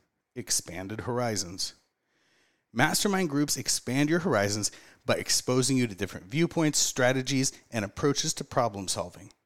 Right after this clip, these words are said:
This exposure can lead to innovative thinking and open your mind to possibilities that you might not have considered on your own. Number seven,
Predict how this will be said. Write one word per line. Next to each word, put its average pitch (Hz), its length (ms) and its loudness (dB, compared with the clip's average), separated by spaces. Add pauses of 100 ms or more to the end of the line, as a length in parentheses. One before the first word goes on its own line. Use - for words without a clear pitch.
(400)
This 131 340 4
exposure 143 540 2
can 113 240 -2
lead 113 180 -2
to 107 140 -6 (100)
innovative 170 480 4
thinking 113 400 -4
and 101 120 -10 (160)
open 175 340 -2
your 160 100 0
mind 151 340 0
to - 40 -10
possibilities 135 760 -2 (280)
that 113 80 -2
you 110 260 -2
might 196 220 0
not 170 180 -2
have 185 140 -4
considered 151 420 0
on 92 140 -6
your 90 120 -10
own. - 220 -14 (1300)
Number 95 240 -10
seven, - 580 2